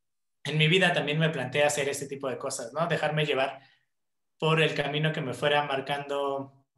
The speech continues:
eh, mis experiencias. Y cuando yo llegué a esta etapa, eh, del cartel, yo tenía una relación que finalmente ha sido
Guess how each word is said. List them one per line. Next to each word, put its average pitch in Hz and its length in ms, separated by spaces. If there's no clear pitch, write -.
eh, 120 560
mis 135 200
experiencias. 165 920
Y 196 720
cuando 151 260
yo 185 240
llegué 180 400
a 170 220
esta 165 200
etapa, 170 800
eh, 131 960
del 131 360
cartel, 165 680
yo 151 180
tenía 165 180
una 165 160
relación 160 720
que 151 260
finalmente 190 420
ha 196 40
sido 180 520